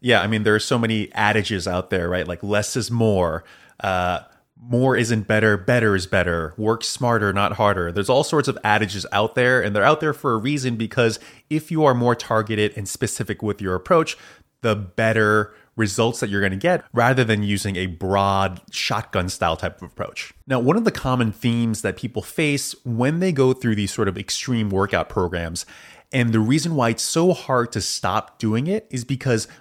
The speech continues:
when you're first jumping on it, it's like everything works. And everything works for four to six months or so, and everything is going great. You feel great, you're motivated,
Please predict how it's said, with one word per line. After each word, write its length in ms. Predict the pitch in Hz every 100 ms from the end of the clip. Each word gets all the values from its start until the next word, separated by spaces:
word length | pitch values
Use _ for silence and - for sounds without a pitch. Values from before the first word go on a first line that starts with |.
| -
when 260 | 117 139
you're 120 | 165
first 340 | 156 156 139 -
jumping 320 | 120 107 98
on 260 | 98 101 113
it, 280 | 180 - - _ _ _
it's 140 | 127 -
like 120 | 160
everything 440 | 147 139 127 127 98
works. 420 | 85 - - -
And 80 | 107
everything 240 | 117 180 190
works 340 | 135 131 -
for 480 | - 110 101 95 92 - - _
four 380 | - - 180 180
to 80 | 156
six 280 | - 139 -
months 240 | 107 95
or 60 | 92
so, 200 | - 80
and 80 | 101
everything 240 | - 135
is 120 | 123
going 320 | - 95 92
great. 460 | 90 131 135 135 131
You 240 | 107 147
feel 320 | 156 - 156 135
great, 420 | 120 135 135 117
you're 160 | 98
motivated, 880 | 92 120 165 147 143 139 131 131 131